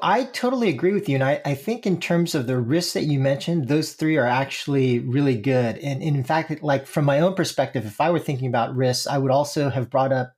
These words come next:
sort of live ops as well as monetization. But that third point that you brought up, I, I didn't think about at, at all. But, you know, kind of, kind of thinking about it, I, I guess that's, that's absolutely true in terms of, you know, the politics of,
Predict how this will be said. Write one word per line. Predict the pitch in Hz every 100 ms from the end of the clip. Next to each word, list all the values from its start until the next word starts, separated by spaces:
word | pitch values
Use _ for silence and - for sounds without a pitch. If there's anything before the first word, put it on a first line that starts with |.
| _
sort | - 147
of | 127 113 131
live | 143 135
ops | 120 131 139 123
as | 120
well | 123
as | 110
monetization. | 117 127 123 113 123 131 165
But | 151 139 - - - - -
that | 185 - -
third | 247 277
point | - 214
that | 156
you | 143 127
brought | 143 139
up, | 131
I, | 135 147
I | 139
didn't | 180 165
think | 185 175
about | 147 135 -
at, | 135 123
at | 135 131
all. | 151 160 123
But, | 127 131 123 -
you | 143
know, | 131
kind | 127 - 175
of, | 151 - _ _ _ _ _ _ -
kind | 233
of | 180
thinking | - 240 262
about | 160 147
it, | 139
I, | 139 139 147 131 -
I | 127
guess | 170 175
that's, | 143 -
that's | 139 131
absolutely | 143 151 - 143 147 131 120
true | - 170 160
in | 131
terms | - 147 127
of, | 135 123 160
you |
know, | 131
the | 117
politics | 117 - 143 143 147 139 -
of, | 127